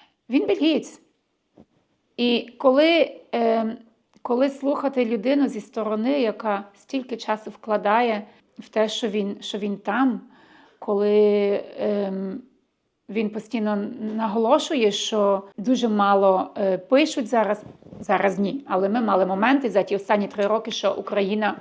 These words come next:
майже в новини не попадала. Там, де ми знали, що війна далі йде і кожен день гинуть люди. І, і він постійно про це писав, то, ну, це дуже приємно, я думаю.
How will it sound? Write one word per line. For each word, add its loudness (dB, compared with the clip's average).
майже 0
в -6
новини 0
не -2
попадала. 2
Там, 4
де 0
ми 2
знали, 2
що -8
війна 0
далі 2
йде 4
і -6
кожен 0
день 2
гинуть -4
люди. -2
І, 0
і -2
він 0
постійно -4
про -2
це 0
писав, 0
то, 4
ну, 0
це 0
дуже -2
приємно, -2
я -2
думаю. 0